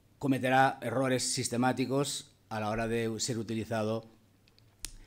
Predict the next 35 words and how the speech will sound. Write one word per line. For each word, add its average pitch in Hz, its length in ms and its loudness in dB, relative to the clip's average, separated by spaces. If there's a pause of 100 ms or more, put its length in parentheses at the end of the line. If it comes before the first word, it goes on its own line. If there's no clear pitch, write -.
(540)
en 120 220 0
nuestro 104 240 -4
país, 123 600 0 (480)
porque 107 240 -4
los 104 220 -4
datos 117 460 -6 (100)
no 131 160 -4
capturan 113 480 -4
bien 117 320 -4 (180)
la 101 140 -8
población 95 380 -6
en 95 80 -6
la 85 60 -8
que 90 120 -12
nos 90 160 -12
encontramos, 78 720 -12
¿no? 196 160 -12 (960)
Luego 175 180 4
la 170 120 6
privacidad 151 480 4
me 147 60 4
la 131 100 2
salto 143 280 0
porque 135 120 0
hemos 117 140 -2
hablado 117 260 0
mucho. 165 500 0 (640)
Y 147 360 4
finalmente, 156 680 2
pues, 151 240 0
quería 131 260 2
hablar 127 300 4
de 131 80 2
la 120 80 2
cuestión 120 500 -2